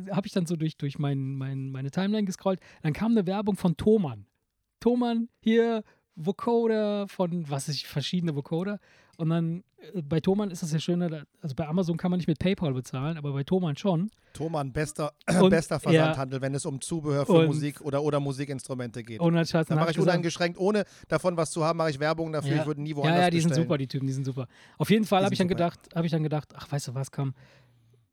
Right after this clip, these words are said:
Speaker 1: ich hab, ich hab echt, ich hab echt ne, ne, 'nen seltsamen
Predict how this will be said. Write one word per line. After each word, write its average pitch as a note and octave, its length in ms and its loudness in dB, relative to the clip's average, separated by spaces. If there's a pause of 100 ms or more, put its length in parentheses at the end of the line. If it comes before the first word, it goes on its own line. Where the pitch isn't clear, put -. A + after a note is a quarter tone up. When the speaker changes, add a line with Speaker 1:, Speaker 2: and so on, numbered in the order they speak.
(340)
Speaker 1:
ich - 200 -6
hab, - 200 -4
ich - 120 -8
hab - 160 -2
echt, - 180 0 (140)
ich - 160 -6
hab - 80 -6
echt - 200 -10
ne, E3+ 340 0
ne, D3+ 220 0
'nen D3 240 0
seltsamen F3+ 840 -2